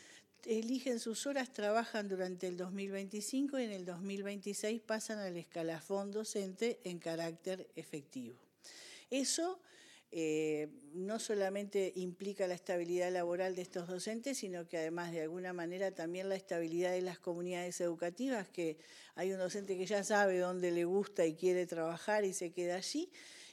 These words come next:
y repercute en nuestros alumnos, digo, en una mejor calidad de profesores y una mejor calidad de la educación. Además de llamar a la docencia, eh, directa, que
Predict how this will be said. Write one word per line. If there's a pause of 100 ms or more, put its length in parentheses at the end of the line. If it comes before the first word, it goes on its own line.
y
repercute
en
nuestros
alumnos,
digo,
en
una
mejor
calidad
de
profesores
y
una
mejor
calidad (480)
de
la
educación.
Además
de
llamar
a
la
docencia,
eh,
directa,
que